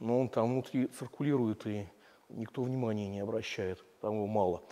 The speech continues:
А, дальше преимущество то, что позволяет работать с большими скоростями изменения поля. То есть, э, например, трансформатор пятидесятигерцовый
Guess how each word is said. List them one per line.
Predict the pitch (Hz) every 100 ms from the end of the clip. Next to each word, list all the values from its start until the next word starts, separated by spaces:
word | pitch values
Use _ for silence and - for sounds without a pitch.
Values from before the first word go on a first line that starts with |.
| - - - - - - -
А, | - 123 120 113 113 - - - - _
дальше | 123 127 147 147 - 139
преимущество | 131 135 151 156 160 - - -
то, | 131 151
что | 147 -
позволяет | 139 - 131 139 147 160 143 - - -
работать | 131 147 147 131
с | 120
большими | 143 135 185 156
скоростями | - 135 131 - 147 139
изменения | 131 131 139 131 127
поля. | - 120 95 90 - - - -
То | 156 160
есть, | 160 -
э, | 131 127 127 123 120 - - - - - - - - -
например, | 120 117 131 139 139
трансформатор | 139 135 - 131 127 117 110
пятидесятигерцовый | 120 - 113 113 - 123 120 - 110 101 92